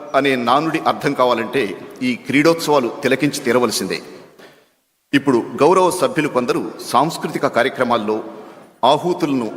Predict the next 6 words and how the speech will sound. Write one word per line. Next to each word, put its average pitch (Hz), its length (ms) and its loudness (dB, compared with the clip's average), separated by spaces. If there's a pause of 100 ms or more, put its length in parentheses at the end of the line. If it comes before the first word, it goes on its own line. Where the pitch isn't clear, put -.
(120)
అబ్బురపరచబోతున్నారు. 117 960 0 (720)
ఈ 135 120 4
కార్యక్రమానికి 127 760 0
ప్రేరణనిచ్చిన 127 760 0
ముఖ్యమంత్రి 135 480 0
గారికి, 131 380 0